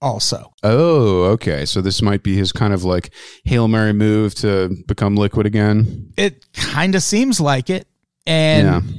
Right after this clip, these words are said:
Speaker 1: like, he's issued a bunch of follow-up videos and was like, "Oh, that was a head fake. I can't let people know what I'm up to." And it's like, "Shut up. You got caught lying, dude."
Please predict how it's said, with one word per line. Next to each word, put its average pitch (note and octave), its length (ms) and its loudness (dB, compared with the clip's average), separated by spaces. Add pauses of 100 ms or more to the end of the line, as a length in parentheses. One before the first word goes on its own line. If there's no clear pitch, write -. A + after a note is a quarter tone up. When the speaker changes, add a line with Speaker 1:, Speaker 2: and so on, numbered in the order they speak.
(500)
Speaker 1:
like, D#3+ 260 0
he's F#3+ 540 0
issued F3+ 420 2
a E3 40 0
bunch D3+ 300 0
of C#3+ 60 -2
follow-up D3+ 600 0
videos D3 720 2
and C#3+ 140 0
was C3 140 0
like, C#3 240 0
"Oh, F3+ 260 2
that F3 140 0
was D3+ 100 -2
a C3+ 80 0
head E3 280 0
fake. B2 400 -4
I C#3 100 -2
can't D#3+ 280 -2
let D#3 240 -4
people D#3 420 -4 (460)
know E3+ 220 0
what D#3+ 240 0
I'm B2 120 -4
up - 220 -6
to." A2 400 -4 (140)
And D#3 520 0 (380)
it's F3 220 -6
like, E3+ 160 -2
"Shut - 440 -2
up. A#2 240 -2
You D3 80 -2
got E3+ 220 -2
caught E3 320 -2
lying, A#2+ 580 -2 (320)
dude." B2 460 -2